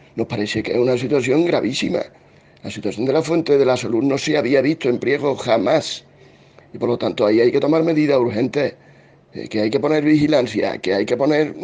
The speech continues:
hay que hacer algo, pero lo que no, pues, se puede es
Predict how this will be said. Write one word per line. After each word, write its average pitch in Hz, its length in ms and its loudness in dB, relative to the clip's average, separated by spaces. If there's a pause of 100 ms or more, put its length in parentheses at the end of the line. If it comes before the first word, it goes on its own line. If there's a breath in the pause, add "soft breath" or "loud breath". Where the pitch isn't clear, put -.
(140)
hay - 220 -12
que - 160 -8
hacer - 260 -4
algo, 139 420 -2 (480 soft breath)
pero 120 140 -2
lo 101 80 2
que 104 80 -2
no, - 100 -2
pues, 117 140 -6
se 131 120 -4
puede 135 500 0
es 131 280 -2